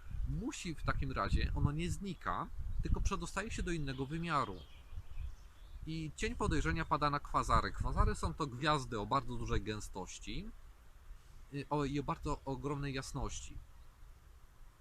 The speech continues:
Dlatego jest, jest taka koncepcja, i że jeżeli czarna dziura jest takim wejściem do króliczej nory i tam dostaje się światło, to światło wydostaje się tylnym wejściem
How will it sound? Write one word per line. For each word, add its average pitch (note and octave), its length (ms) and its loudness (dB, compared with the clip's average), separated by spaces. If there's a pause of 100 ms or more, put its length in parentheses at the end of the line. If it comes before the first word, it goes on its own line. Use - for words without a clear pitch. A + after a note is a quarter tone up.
(800)
Dlatego D#3+ 500 0
jest, F3 300 -4
jest D#3 120 -4
taka D#3+ 160 -2
koncepcja, C#3 720 -2
i F3+ 260 -4
że D3 300 -2 (140)
jeżeli D#3 360 -4
czarna D#3 340 0
dziura B2 260 -2
jest A#2 120 -4
takim A#2 260 -6
wejściem C#3 380 -2
do B2 100 -6
króliczej A#2+ 440 0
nory F#2 360 -4
i D3 120 -10
tam C3 180 -2
dostaje B2 320 -2
się G#2+ 140 -6
światło, G#2 600 -4 (520)
to D3 60 -4
światło G#3+ 360 -4
wydostaje D#3+ 460 -2
się D3+ 120 -4
tylnym C#3+ 380 -4
wejściem G#2 580 -4